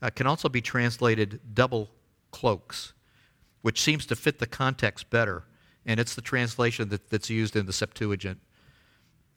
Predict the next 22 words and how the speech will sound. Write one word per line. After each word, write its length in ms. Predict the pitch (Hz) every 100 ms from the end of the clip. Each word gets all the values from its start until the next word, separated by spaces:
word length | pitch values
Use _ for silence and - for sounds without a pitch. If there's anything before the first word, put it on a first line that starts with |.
| -
Uh, 460 | 117 110 101 95 -
that 420 | 107 117 208 147
rendering 380 | 156 143 143 131
would 140 | 135
indicate 480 | 151 151 147 135 123
that 200 | 131 -
she 260 | - 156
has 180 | 135 131
prepared 500 | - 131 - 175 170
her 120 | 143
family 400 | 127 139 139 135
for 200 | 123 127
winter 380 | 117 135 165 117
with 160 | 110 104
a 20 |
double 340 | 95 127 120
layer 260 | 117 117 113
of 120 | 98
clothing. 480 | - 123 120 98 87 _ _ _ _ _ _ _ _ _ _ _ _ _ _ _
In 100 | 123
Proverbs 520 | 117 143 139 123 110 -
six, 720 | - 165 135 - - -